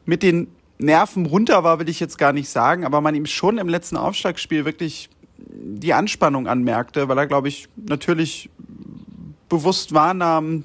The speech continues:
dass er hier gerade eine ganz große Chance hat, wenn er es jetzt in diesen Tiebreak schafft. Ja, und sein Doppelpartner, der siegte dann doch sehr deutlich. Santiago Rodriguez Taverna, der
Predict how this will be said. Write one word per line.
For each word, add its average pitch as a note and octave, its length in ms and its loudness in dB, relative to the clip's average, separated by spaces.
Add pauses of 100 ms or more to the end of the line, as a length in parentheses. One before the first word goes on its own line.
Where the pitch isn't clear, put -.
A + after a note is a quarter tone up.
dass D#3+ 160 -4
er D#3+ 60 2
hier D3 260 0
gerade D3 260 2
eine C#3+ 140 -2
ganz D#3+ 240 -2
große D#3+ 280 -4
Chance E3 400 -2
hat, B2 120 0
wenn B2+ 120 0
er C3 60 2
es C3 120 -4
jetzt C3+ 180 -4
in C3+ 100 -6
diesen A#2 220 -6
Tiebreak C#3+ 440 0
schafft. - 460 -6 (640)
Ja, F#3 120 6
und F#3 100 0
sein F#3 140 2
Doppelpartner, F3+ 880 0 (920)
der A#3 560 4
siegte F3+ 680 -2
dann D3 320 0
doch - 360 -2
sehr A#2 260 0
deutlich. A2 520 -2
Santiago D#3 880 0
Rodriguez D3 640 -2
Taverna, F3+ 760 2
der D3 420 2